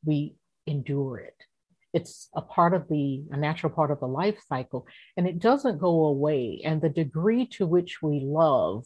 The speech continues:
that is the degree and the amount of grief that we endure. And I really want people to be able to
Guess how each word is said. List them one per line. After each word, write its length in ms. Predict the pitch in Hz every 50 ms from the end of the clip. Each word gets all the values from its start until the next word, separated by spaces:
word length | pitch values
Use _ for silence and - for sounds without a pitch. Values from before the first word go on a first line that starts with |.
| - 156 143
that 180 | 147 147 147
is 220 | 151 143 135 - _ _ _
the 80 | - 131
degree 600 | - 131 127 - 139 139 143 147 139 135 127 - _ _ _ _ _ _ _ _ _ _ _ _ _ _ _ _ _ _ -
and 120 | 139 123 117
the 100 | 131 127
amount 280 | 117 127 139 135 131 123
of 160 | 117 113 -
grief 340 | 135 143 147 147 139 127 - - _ _ _ _ _ _ -
that 300 | 123 127 117 107 - - _ _ _ _ _ -
we 400 | 139 135 139 135 131 131 131 - _ _ _ _ _ -
endure. 680 | 143 135 131 117 139 147 151 139 127 107 - - - _ _ _ _ _ _ _ _ _ _ _ _ _ _ -
And 140 | 180 175 165
I 160 | 160 196 214
really 320 | 233 226 233 220 208 196
want 260 | 180 165 - - - -
people 320 | - 214 208 - - 170
to 140 | 170 - 175
be 240 | 156 170 165 160 156
able 200 | 156 151 156 143 - - - -
to 520 | 151 139 139 135 135 135 135 143 143